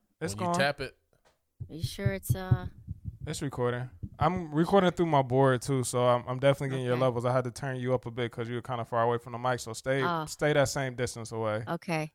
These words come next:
Speaker 1: Don't get
Speaker 3: Like
Speaker 1: too clo-,
Speaker 3: this?
Speaker 1: no, don't do that.
Speaker 3: Um,
Speaker 1: <laughs>
Speaker 3: I, here's the thing. Um, because here's what I always thought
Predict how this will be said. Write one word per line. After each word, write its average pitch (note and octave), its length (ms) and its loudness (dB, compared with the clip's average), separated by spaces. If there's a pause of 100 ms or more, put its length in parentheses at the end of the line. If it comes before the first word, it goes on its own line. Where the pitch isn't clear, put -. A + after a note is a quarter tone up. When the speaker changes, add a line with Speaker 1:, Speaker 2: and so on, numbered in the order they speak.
Speaker 1:
Don't C#3+ 140 -2
get D#3+ 80 2
Speaker 3:
Like E3+ 80 -2
Speaker 1:
too E3+ 60 -8
clo-, E3+ 160 2
Speaker 3:
this? E3+ 120 -6
Speaker 1:
no, D#3 240 6
don't C#3+ 180 0
do B2+ 120 -4
that. G#2+ 260 -2 (720)
Speaker 3:
Um, F#3+ 600 2 (100)
Speaker 1:
<laughs> C3+ 540 -4
Speaker 3:
I, F#3+ 280 2
here's A#3 300 -2
the A3+ 100 -6
thing. F3 420 -2 (100)
Um, F3 420 0
because F3 840 -4
here's - 320 -6
what A#3+ 220 -2
I E3+ 200 0
always D3 240 -6
thought C#3+ 220 -10